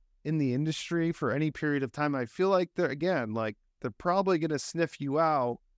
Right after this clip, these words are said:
pretty quick. And I, I think that speaks to, like, the need for having, at least having someone on board, if not a significant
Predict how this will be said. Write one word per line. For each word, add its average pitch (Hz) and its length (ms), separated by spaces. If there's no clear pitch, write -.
pretty 165 260
quick. 127 520
And 160 140
I, 165 320
I 190 220
think 220 260
that 170 240
speaks - 500
to, 170 160
like, 143 360
the 143 120
need 160 680
for 151 260
having, 147 800
at 147 140
least 233 260
having 170 360
someone 160 400
on 143 220
board, 139 360
if 135 180
not 139 200
a 120 60
significant 131 800